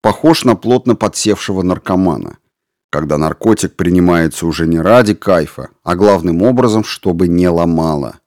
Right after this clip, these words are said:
Вот мы и смолим свои легкие, лишь бы вернуться в комфортное состояние. Заметьте, ни о каком дополнительном удовольствии речи нет, никаких приятных ощущений.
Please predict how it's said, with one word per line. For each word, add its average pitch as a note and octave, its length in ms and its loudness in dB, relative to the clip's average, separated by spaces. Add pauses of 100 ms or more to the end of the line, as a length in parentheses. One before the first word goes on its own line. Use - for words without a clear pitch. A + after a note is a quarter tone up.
(680)
Вот A#2+ 320 0
мы C#3 220 8
и - 20 4
смолим B2 520 4
свои G#2+ 340 2
легкие, G#2 680 -2
лишь F#2+ 260 2
бы F2+ 140 -2
вернуться F#2+ 540 0
в - 40 -16
комфортное F#2 640 -2
состояние. D2+ 760 -10 (920)
Заметьте, A#2+ 760 2
ни G#2+ 180 0
о B2 140 2
каком C#3 360 2
дополнительном G#2+ 800 2
удовольствии G#2 640 0
речи A2 400 -2
нет, F2 420 -4 (140)
никаких G#2+ 440 -2
приятных F#2+ 460 -2
ощущений. - 680 -14